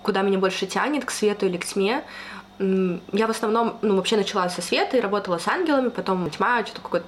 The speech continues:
ну, что-то там интересное. М, меня это точно не вызывает отторжения, и хотелось узнать, что там. Вот. И я такая думаю: «Да, а как? А, а где?» А потом я поняла, что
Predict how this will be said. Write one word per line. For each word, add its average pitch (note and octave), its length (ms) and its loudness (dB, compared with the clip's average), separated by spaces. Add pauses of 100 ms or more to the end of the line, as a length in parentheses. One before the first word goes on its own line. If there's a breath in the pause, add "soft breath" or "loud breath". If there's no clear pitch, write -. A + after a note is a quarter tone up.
ну, B3+ 180 0
что-то B3 180 0
там B3+ 160 2
интересное. B3 640 0 (520 loud breath)
М, F#3 300 0
меня G#3 300 2
это G#3 480 0
точно F#3+ 500 2
не G#3 120 2
вызывает G3+ 300 0
отторжения, G#3+ 640 0
и A#3 360 2
хотелось A3 380 2
узнать, G3 220 0
что - 200 -2
там. D3+ 200 -4 (480 loud breath)
Вот. F#3+ 420 0 (640)
И G3 60 2
я B3 100 2
такая B3 200 2
думаю: A#3+ 200 2
«Да, F#3+ 120 2 (260)
а - 80 -2
как? - 300 -2 (100)
А, - 160 -2
а A3 80 0
где?» F#3+ 280 2 (180 loud breath)
А F#3+ 80 0
потом C4+ 380 0 (120)
я G#3+ 100 2
поняла, G#3 480 2
что F#3+ 540 0